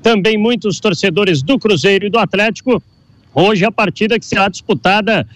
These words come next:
exatamente na Arena do Atlético Mineiro, a nova arena, que, aliás, no primeiro clássico entre as duas equipes, teve a estreia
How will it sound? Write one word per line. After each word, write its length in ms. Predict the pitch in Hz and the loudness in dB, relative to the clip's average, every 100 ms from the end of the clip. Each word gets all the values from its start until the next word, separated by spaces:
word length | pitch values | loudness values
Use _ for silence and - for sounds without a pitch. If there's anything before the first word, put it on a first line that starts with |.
| - - - | -20 -8 -2
exatamente 640 | 170 214 226 190 233 214 | 0 0 -2 -2 -2 -2
na 140 | 226 | 0
Arena 460 | 180 170 294 254 156 | 0 0 0 0 -2
do 180 | 131 226 | 0 -2
Atlético 560 | 190 - 226 240 - | -2 -2 -2 -2 -2
Mineiro, 360 | 262 185 226 190 | 0 2 0 0
a 60 | 151 | -2
nova 440 | 160 240 240 202 | 0 0 0 -2
arena, 460 | 160 190 254 262 - _ _ _ | -2 -4 -4 -6 -6 _ _ _
que, 120 | 190 | -2
aliás, 420 | 170 202 220 147 | 0 0 0 0
no 100 | 202 | 0
primeiro 640 | 160 202 170 226 302 254 | 0 0 2 0 0 -2
clássico 500 | - 214 190 196 190 | -2 -2 -2 -4 -2
entre 220 | 202 185 | -2 0
as 140 | 190 131 | -2 2
duas 200 | 180 135 | 0 0
equipes, 640 | - 247 277 - - - - - - | -2 0 -2 -2 -4 -6 -18 -20 -2
teve 280 | 196 214 190 | 2 2 2
a 60 | 208 | 0
estreia 680 | - - 180 214 247 254 | 0 0 0 0 0 -2